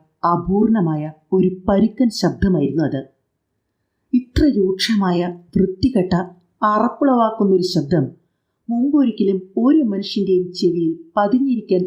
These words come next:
ഇടയില്ലെന്ന് തീർച്ചയാണ്. അതിന്റെ ഉച്ചാരണത്തിലുണ്ടെന്ന് തോന്നിയ രണ്ട് പ്രത്യേകതകൾ ഞാൻ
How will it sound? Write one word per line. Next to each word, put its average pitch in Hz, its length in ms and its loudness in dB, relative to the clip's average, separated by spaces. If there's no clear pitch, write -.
ഇടയില്ലെന്ന് 170 560 0
തീർച്ചയാണ്. 156 680 -2
അതിന്റെ 180 500 0
ഉച്ചാരണത്തിലുണ്ടെന്ന് 202 1080 -2
തോന്നിയ 160 340 0
രണ്ട് 220 280 0
പ്രത്യേകതകൾ 147 720 -2
ഞാൻ 233 200 2